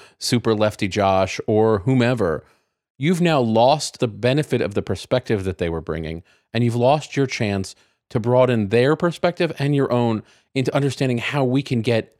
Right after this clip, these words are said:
to the proverbial there from here. We are in a place that most of us, regardless of our political ideation or whatever, wish we weren't quite in.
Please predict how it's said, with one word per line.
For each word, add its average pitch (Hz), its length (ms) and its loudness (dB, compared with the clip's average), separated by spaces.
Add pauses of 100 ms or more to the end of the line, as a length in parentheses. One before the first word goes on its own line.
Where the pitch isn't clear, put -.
(420)
to - 120 -2
the 123 100 -2
proverbial 117 580 0
there 101 580 0 (100)
from 101 300 -2
here. 95 420 -4 (380)
We 156 240 2
are 175 120 4
in 156 100 2
a 135 40 2
place 139 380 0
that - 200 -2
most 156 640 2
of 107 120 0
us, 92 200 -2
regardless 139 500 0
of 110 120 0
our 98 180 0
political 110 420 -2
ideation 104 520 -2
or 95 200 -2 (160)
whatever, 117 440 -2 (360)
wish 214 300 0
we 226 100 -2
weren't 208 300 2
quite 156 280 2
in. 143 240 -2